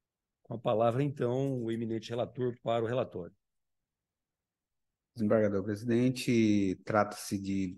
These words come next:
Speaker 2: requerimento de regularização de contas, é, formulado por Marcelo Dias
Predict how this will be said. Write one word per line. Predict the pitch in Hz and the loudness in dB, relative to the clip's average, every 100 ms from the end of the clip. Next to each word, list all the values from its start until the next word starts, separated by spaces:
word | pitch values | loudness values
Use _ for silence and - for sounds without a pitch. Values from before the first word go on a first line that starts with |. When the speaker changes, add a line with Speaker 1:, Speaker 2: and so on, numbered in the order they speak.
| - | -8
Speaker 2:
requerimento | 110 107 104 101 98 95 | -6 0 2 2 0 -2
de | 95 90 | -2 -2
regularização | 113 107 110 104 101 95 - 104 | -2 0 2 2 0 -2 -2 -2
de | 127 | -2
contas, | - 110 120 117 - - _ _ _ _ _ _ | 0 2 2 -2 -12 -16 _ _ _ _ _ _
é, | 110 95 | 0 0
formulado | - 113 107 101 98 92 | 2 4 4 4 4 2
por | 101 101 | -2 0
Marcelo | 101 98 - 101 95 92 | 0 -2 0 0 0 -6
Dias | 87 92 98 92 87 | -10 -4 -2 -2 -4